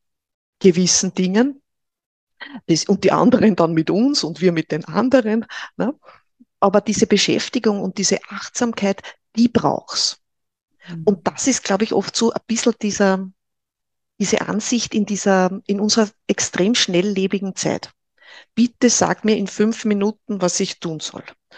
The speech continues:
Speaker 2: Mhm.
Speaker 1: Und zwar so, dass ich's dann auch gleich umlegen kann und auch gleich allen anderen erzählen kann. Und das funkt-, also das funktioniert nicht.
Speaker 2: Ja.
Speaker 1: Ich bin jetzt wirklich mit, also zweitausendsechzehn,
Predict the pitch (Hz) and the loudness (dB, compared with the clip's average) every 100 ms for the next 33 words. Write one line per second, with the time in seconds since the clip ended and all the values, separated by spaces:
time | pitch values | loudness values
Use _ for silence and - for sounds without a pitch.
0 | - 190 208 208 - 190 180 208 247 262 | -14 -2 0 0 2 4 4 4 2 2
1 | 220 214 - - 190 190 180 - - 170 | 2 0 -2 -2 -4 -4 -6 -6 -2 4
2 | 175 285 - 247 247 220 214 208 - 185 | 4 4 2 2 4 2 0 -6 -4 -4
3 | 196 - - 202 214 190 - 185 170 - | -4 -10 -4 -2 0 -2 -2 2 4 4
4 | - 196 220 - 170 214 214 196 - 175 | 2 4 4 0 -2 0 2 0 0 -2
5 | 190 185 185 185 196 _ _ _ _ _ | -2 -4 -4 -4 -4 _ _ _ _ _
6 | _ _ - - - - - 185 185 - | _ _ -14 -14 -14 -8 -4 2 2 2
7 | 180 - - - 170 170 170 156 - - | -2 -6 -6 0 2 2 2 0 -4 -8
8 | - - - - - _ _ _ _ _ | -8 -8 -12 -14 -18 _ _ _ _ _
9 | 180 175 160 _ _ _ _ _ _ _ | -16 -16 -16 _ _ _ _ _ _ _
10 | _ 214 - 214 220 - 214 262 226 220 | _ 0 2 4 2 2 0 0 -2 -2
11 | - - 190 190 175 175 180 196 190 180 | -2 0 0 2 2 4 2 0 0 0
12 | - 220 214 | -2 -4 -4